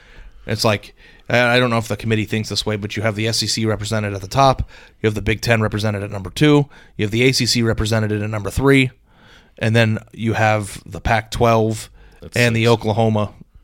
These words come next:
Speaker 1: and then Oklahoma, and then you can put the rest of the teams that, uh, I mean, I think that makes sense. I'd probably put a, Oklahoma would beat Penn State and,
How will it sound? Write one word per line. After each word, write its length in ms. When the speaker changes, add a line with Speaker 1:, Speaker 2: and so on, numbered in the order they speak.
Speaker 1:
and 80
then 100
Oklahoma, 500
and 140
then 120
you 80
can 160
put 160
the 80
rest 200
of 60
the 60
teams 320
that, 100
uh, 60
I 240
mean, 140
I 20
think 140
that 120
makes 200
sense. 340
I'd 140
probably 220
put 160
a, 120
Oklahoma 440
would 160
beat 200
Penn 180
State 300
and, 360